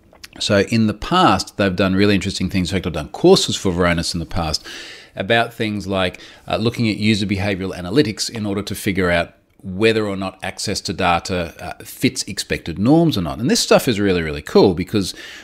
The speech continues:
we're sort of going from the old, uh, "Does someone have the right username and password? Yep, okay, cool, yolo, you just get access to everything," through to, uh, yeah, Bob comes into the office each day and Bob logs onto the sales portal and Bob does his Excel spreadsheet.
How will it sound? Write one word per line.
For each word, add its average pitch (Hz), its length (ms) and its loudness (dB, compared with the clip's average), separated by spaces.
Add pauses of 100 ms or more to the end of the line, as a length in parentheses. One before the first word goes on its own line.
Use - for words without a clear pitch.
(160)
we're 117 140 0
sort 156 260 2
of 143 100 0
going 120 340 2
from 110 220 -4
the 104 140 0
old, 104 440 4 (260)
uh, 95 280 0 (360)
"Does 147 220 4
someone 127 180 -2
have 107 160 -4
the 101 80 0
right 101 180 2
username 95 380 0
and 87 100 -4
password? 90 480 -4
Yep, 151 300 2
okay, 98 260 -4
cool, 110 240 -2
yolo, 92 300 2
you 87 160 0
just 82 160 -4
get - 120 -2
access 80 260 -6
to 90 100 -2
everything," 101 380 2 (320)
through 120 320 2
to, 98 360 2 (380)
uh, 90 180 -6
yeah, 151 160 4
Bob 156 280 2
comes 123 200 -2
into 107 140 0
the 95 80 4
office 95 240 -2
each 90 200 -2
day 92 180 0
and 98 120 0
Bob 104 220 4
logs 95 220 2
onto 90 240 -4
the 85 100 -6
sales 95 400 2
portal 92 400 0
and 90 100 0
Bob 90 220 2
does 87 180 2
his 82 140 -2
Excel 85 320 -2
spreadsheet. 82 500 -2